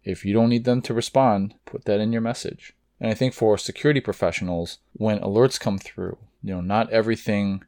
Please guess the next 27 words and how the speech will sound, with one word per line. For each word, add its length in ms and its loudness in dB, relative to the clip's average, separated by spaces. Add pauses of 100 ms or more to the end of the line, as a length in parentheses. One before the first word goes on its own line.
is 160 -2
what 140 0
I 120 4
would 160 -2
consider, 360 -2
like, 160 -4
a 60 -8
code 420 -4
red. 380 -8 (120)
It's 220 -12
not 240 -4
something 280 -8
that 120 -6
has 220 -6
to 100 -10
be 140 -8
taken 280 -6
care 240 -6
of 240 -8 (200)
today. 560 -4
Not 180 0
every 220 0
request 680 -2 (180)
is 420 -4
an 260 -12
urgent 480 -4
request. 600 -8